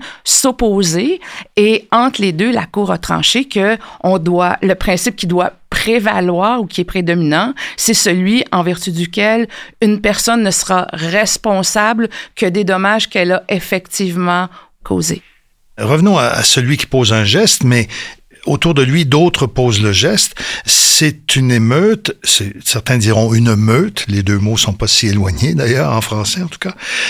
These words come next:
Speaker 2: euh, mais il faut qu'il y ait, euh, une collusion, faut qu'il y ait une organisation, une entente pour parler d'un événement dont tous seraient solidairement participants. Est-ce que ça, ça a joué dans la décision effectivement du plus haut tribunal ?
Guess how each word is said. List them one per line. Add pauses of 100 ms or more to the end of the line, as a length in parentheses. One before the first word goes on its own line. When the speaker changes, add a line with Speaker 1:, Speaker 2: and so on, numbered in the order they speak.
(220)
Speaker 2:
euh, (380)
mais (240)
il
faut
qu'il
y
ait,
euh, (140)
une
collusion, (200)
faut
qu'il
y
ait
une
organisation,
une
entente
pour
parler (300)
d'un
événement
dont
tous
seraient
solidairement
participants.
Est-ce
que (160)
ça,
ça
a
joué
dans
la
décision
effectivement
du
plus
haut
tribunal ?